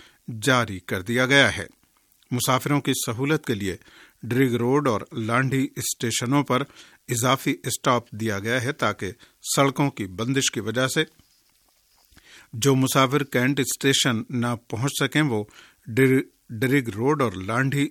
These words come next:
اسٹیشن سے ٹرین پر سوار ہو سکیں۔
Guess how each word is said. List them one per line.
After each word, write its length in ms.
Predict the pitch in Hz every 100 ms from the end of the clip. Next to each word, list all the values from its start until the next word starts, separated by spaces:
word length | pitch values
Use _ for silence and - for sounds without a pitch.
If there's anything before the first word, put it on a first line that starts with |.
| -
اسٹیشن 560 | 120 - 127 - 156
سے 200 | 147 127 135 - _ _
ٹرین 340 | - 117 139 139
پر 160 | - 98 - - -
سوار 340 | 139 131 101 - -
ہو 80 |
سکیں۔ 340 | 151 139 117